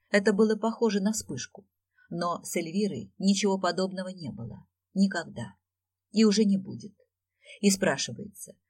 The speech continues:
зачем мучить и насиловать себя ради несуществующих чувств?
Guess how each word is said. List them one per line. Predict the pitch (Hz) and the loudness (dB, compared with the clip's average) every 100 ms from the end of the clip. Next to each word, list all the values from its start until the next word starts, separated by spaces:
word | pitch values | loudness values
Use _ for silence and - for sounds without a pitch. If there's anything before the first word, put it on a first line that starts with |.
| _ | _
зачем | - 165 180 175 151 143 | -4 2 2 4 0 -2
мучить | 160 - 190 - - | -8 -8 -8 -10 -2
и | 196 | 0
насиловать | 190 190 - 226 147 139 - | 2 -2 0 0 0 -4 -8
себя | 135 127 117 - | -8 -6 -8 -6
ради | - 185 156 151 | 2 6 4 2
несуществующих | 156 151 156 - 151 147 160 156 - 180 | -10 -8 -6 -6 -8 -8 -10 -8 -8 -6
чувств? | - 170 - | -6 -8 -10